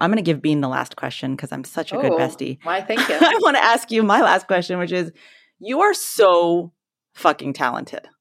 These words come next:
Speaker 1: Like, if,
Speaker 2: Language.
Speaker 1: I mean, sorry. No, I'm not sorry. You are.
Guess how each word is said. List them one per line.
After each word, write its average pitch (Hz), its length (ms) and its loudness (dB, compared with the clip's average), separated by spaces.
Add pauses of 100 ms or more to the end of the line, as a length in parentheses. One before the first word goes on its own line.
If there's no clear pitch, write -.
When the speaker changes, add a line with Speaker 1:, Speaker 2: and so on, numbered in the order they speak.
Speaker 1:
Like, 160 400 0 (300)
if, 185 100 -2
Speaker 2:
Language. 190 380 4
Speaker 1:
I 202 120 6
mean, 196 300 -2 (600)
sorry. 156 400 2
No, 214 180 2
I'm 147 140 -4
not 180 160 -4
sorry. - 240 -8 (140)
You 170 160 -6
are. 180 320 4